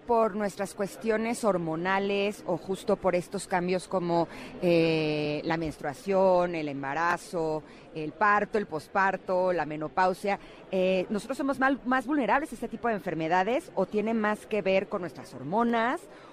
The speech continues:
o, eh, no nos estamos dando la atención en prevención, que es lo que realmente necesitaríamos?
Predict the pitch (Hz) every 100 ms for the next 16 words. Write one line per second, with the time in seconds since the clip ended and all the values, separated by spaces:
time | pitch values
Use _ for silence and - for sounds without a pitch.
0 | - 214 226 240 269 - 196 185 185 180
1 | - 196 220 220 202 214 220 202 214 214
2 | 180 - 160 156 - 202 190 220 - 170
3 | 160 156 170 156 139 - 196 190 - 180
4 | 185 180 175 160 160 165 160 139 143 131
5 | 120 113 107 -